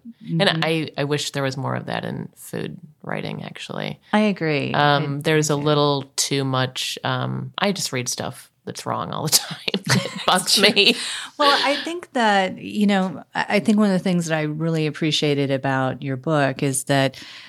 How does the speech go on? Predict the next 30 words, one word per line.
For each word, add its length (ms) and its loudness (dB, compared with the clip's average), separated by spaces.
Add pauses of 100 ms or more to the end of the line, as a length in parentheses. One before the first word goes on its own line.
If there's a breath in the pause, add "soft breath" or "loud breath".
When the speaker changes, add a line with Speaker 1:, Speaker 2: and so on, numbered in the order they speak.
(280 loud breath)
Speaker 1:
I 140 6
could 220 4
really 220 6
tell 460 6
that 160 6
you 220 0
spent 260 2
a 40 4
lot 220 4
of 100 -2
time 340 -2
researching. 560 -4
Like, 240 -6
you 160 -2
can 220 6
tell 280 0
things 280 2
that 100 0
are 140 2
not 360 -2 (340)
researched 520 0
well. 340 -4
They're, 380 -4 (300)
they're 180 -8
loose. 540 4
There's 320 -2
not 240 -2
a 60 -2
lot 240 -4
of 340 -6